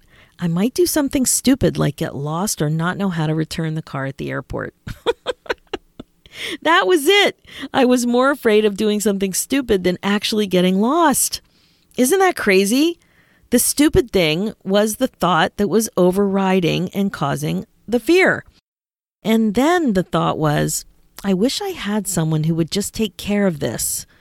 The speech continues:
this problem." The problem made worse because I would have to rent a car in a new town at night. I really just wanted someone to save me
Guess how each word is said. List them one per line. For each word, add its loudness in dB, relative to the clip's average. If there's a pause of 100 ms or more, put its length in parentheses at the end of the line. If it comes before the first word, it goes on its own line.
(320)
this 2
problem." -4 (640)
The -2
problem 0
made 0
worse 2
because -4
I 0
would -2
have -6
to -4
rent -4
a -4
car -2
in 0
a -2
new -2
town -6
at -12
night. -10 (720)
I 0
really 2
just -4
wanted 0
someone 2
to -4
save -2
me -8